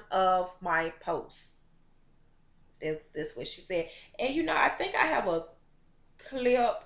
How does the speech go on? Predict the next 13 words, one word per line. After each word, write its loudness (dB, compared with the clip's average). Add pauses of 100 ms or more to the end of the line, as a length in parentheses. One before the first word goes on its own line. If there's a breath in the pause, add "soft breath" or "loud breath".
of -4
this, -6
you -10
guys. 2 (600 soft breath)
Let -2
me -6
see, -10
can -4
I, 2
uh, 2
pull -6
it -6
up 4